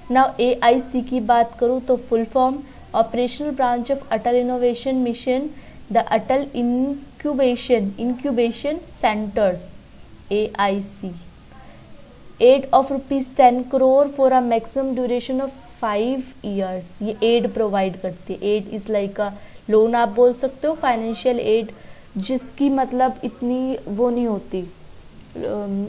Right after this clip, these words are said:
इंटरेस्ट वगैरह इतना नहीं होता। Financial aid and infrastructure assistance to different startups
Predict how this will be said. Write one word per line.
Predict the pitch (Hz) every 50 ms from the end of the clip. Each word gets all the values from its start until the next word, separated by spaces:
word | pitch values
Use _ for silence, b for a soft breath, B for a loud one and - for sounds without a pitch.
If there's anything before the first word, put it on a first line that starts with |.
| - -
इंटरेस्ट | 240 240 - 269 262 254 - -
वगैरह | 247 220 226 220 214 208
इतना | 202 202 - 208 202
नहीं | 202 196 190
होता। | 175 175 170 - 170 170 - - B B B B B B B B - -
Financial | 269 247 247 247 254 254 254 294 294 285 - -
aid | 226 233 240 254 240 -
and | 262 262 - 247
infrastructure | 247 240 - - 254 254 247 254 - 254 240 - 269 262 262
assistance | 233 247 226 - - 262 254 262 254 - -
to | 254
different | 226 208 233 233 - - 240 262 269 269 262
startups | - - - - 262 240 214 214 214 - 285 302 294 302 -